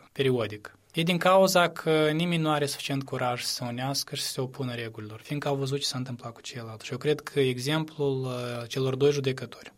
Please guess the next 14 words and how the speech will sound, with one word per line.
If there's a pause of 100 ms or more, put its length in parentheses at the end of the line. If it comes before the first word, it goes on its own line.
(120)
care
au
fost
puși
sub
urmărire
penală, (360)
pentru
niște
hotărâri,
în
opinia
mea,
corecte,